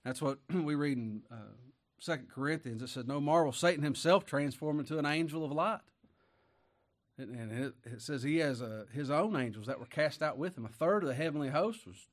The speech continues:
was sent out. Even those minister to us and for us. No, not to us, but for us. They're for our, our good. Turn over to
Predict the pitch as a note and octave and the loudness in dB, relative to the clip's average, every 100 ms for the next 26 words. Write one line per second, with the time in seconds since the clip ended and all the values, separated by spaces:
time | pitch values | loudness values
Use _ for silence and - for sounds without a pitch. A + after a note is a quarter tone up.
0 | - A#2+ - A#2 G2+ F#2 G#2+ _ _ _ | -16 -14 -12 -12 -12 -14 -20 _ _ _
1 | _ _ _ _ _ _ _ _ _ _ | _ _ _ _ _ _ _ _ _ _
2 | _ _ _ _ _ _ _ _ _ C3+ | _ _ _ _ _ _ _ _ _ -6
3 | D3+ C#3+ D3+ C#3+ A2 A#2 A2+ - G#2+ - | 0 0 0 -2 -4 -6 -8 -10 -14 -10
4 | B2 G#2+ G#2 G#2 F#2 A2+ G#2 F#2 G2+ - | -8 -8 -10 -12 -12 -10 -10 -10 -16 -20
5 | - _ _ _ _ G#2 A2+ B2 B2+ B2 | -20 _ _ _ _ -16 -8 -8 -8 -8
6 | A2 F#2+ - - B2+ A2 F2+ A2 - _ | -10 -12 -18 -8 -6 -6 -10 -14 -20 _
7 | _ _ _ _ _ A#2 - A#2+ A2 G#2+ | _ _ _ _ _ -12 -6 -6 -6 -12
8 | _ A2+ A2 G#2+ G#2+ G#2 F3 F#3 C3+ A2+ | _ -8 -8 -10 -10 -4 2 2 2 -4